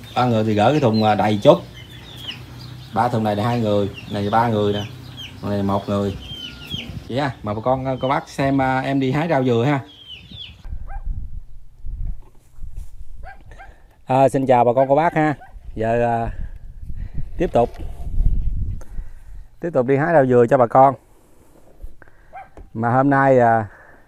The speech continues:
hơi nhiều nha. Hôm nay, à, gửi cho <laughs> năm sáu người gì đó. Này hai đuối à.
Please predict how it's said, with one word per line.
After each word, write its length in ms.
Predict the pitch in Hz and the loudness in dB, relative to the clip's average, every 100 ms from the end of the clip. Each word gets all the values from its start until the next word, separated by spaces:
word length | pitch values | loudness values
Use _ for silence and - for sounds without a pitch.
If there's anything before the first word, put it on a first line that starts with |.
| - - - - - - | -20 -20 -20 -20 -20 2
hơi 220 | 156 156 | 8 8
nhiều 320 | 143 156 131 | 10 10 8
nha. 160 | 117 131 - - _ _ - - - - - - - - - - - - | 6 4 0 -12 _ _ -20 -20 -20 -18 -18 -14 -12 -10 -10 -12 -12 -4
Hôm 120 | 127 | 4
nay, 300 | 139 139 131 | 10 12 12
à, 180 | 127 123 | 12 10
gửi 300 | 117 110 156 | 10 10 10
cho 300 | 156 139 139 113 143 - - - | 10 10 10 6 -2 -8 -10 -8
<laughs> 500 | - 240 208 190 151 | -6 -6 -6 -8 -2
năm 200 | 139 139 | 2 4
sáu 160 | 160 156 | 4 6
người 320 | 123 117 117 | 8 8 8
gì 60 | |
đó. 140 | 117 147 - - _ _ - - - - - - _ _ _ - | 4 2 -4 -20 _ _ -20 -20 -20 -20 -20 -20 _ _ _ -10
Này 160 | 123 | -6
hai 180 | 123 143 | -2 2
đuối 240 | 147 143 175 | 6 8 8
à. 200 | 110 | 6